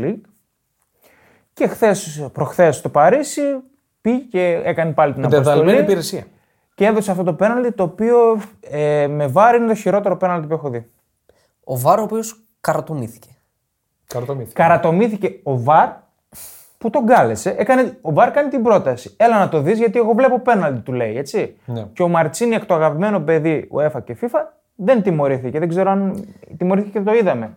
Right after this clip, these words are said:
Speaker 3: Εγώ δεν το έχω βρει, να πω την
Speaker 2: Εγώ
Speaker 3: αλήθεια.
Speaker 2: άκουσα στο ραδιόφωνο ότι τιμωρήθηκε.
Speaker 3: Μήπως
Speaker 2: Αλλά
Speaker 3: μπερδεύτηκαν;
Speaker 2: δεν το, ε, δεν το διασταύρωσα, να πω
Speaker 3: Μήπως
Speaker 2: την αλήθεια.
Speaker 3: μπερδεύτηκαν;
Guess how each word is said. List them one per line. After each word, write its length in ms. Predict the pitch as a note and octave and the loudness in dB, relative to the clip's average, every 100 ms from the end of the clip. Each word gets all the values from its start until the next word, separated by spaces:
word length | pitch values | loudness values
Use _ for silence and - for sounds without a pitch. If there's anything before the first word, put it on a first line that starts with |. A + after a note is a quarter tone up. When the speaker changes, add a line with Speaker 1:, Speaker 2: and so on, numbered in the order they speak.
| - | -8
Speaker 3:
Εγώ 200 | F3+ C4 | -4 -2
δεν 120 | C4+ | -4
το 60 | D4+ | -6
έχω 100 | D4+ | -6
βρει, 320 | F#3 C3+ A#2 A#2 | -6 -4 -6 -10
να 120 | B2 | -14
πω 100 | A#2+ | -14
την 100 | A#2+ A#2 | -10 -6
Speaker 2:
Εγώ 40 | |
Speaker 3:
αλήθεια. 160 | D3+ F#3+ | 0 0
Speaker 2:
άκουσα 200 | D3+ G3 | -2 -10
στο 160 | F#3 | -8
ραδιόφωνο 400 | E3 C3+ D3+ F3+ | -6 -6 -8 -10
ότι 180 | E3+ D3 | -12 -14
τιμωρήθηκε. 640 | C#3 B2+ C3+ C#3 - A2 A#2 | -10 -8 -8 -10 -12 -16 -10
Speaker 3:
Μήπως 240 | D#3 E3+ | -6 -2
Speaker 2:
Αλλά 120 | C#3 | 2
Speaker 3:
μπερδεύτηκαν; 460 | C#3+ C#3+ C#3+ A#2+ F#3 | 4 4 2 0 2
Speaker 2:
δεν 100 | D#3 | 2
το, 220 | D3 F3 - | 0 -4 -4
ε, 480 | F3 D3 C3+ A#2+ C3+ | -2 -2 -4 -8 -6
δεν 140 | E3 | -4
το 80 | F#3 | -4
διασταύρωσα, 560 | D#3 D3+ D3 A#2+ A2 A2 | -4 0 2 2 -4 -8
να 60 | |
πω 60 | B2+ | -6
Speaker 3:
Μήπως 140 | F3+ | -4
Speaker 2:
την 80 | D#3+ | -2
αλήθεια. 160 | B2 A#2+ | 0 2
Speaker 3:
μπερδεύτηκαν; 480 | F3 - - G#2+ | 0 -2 -8 -14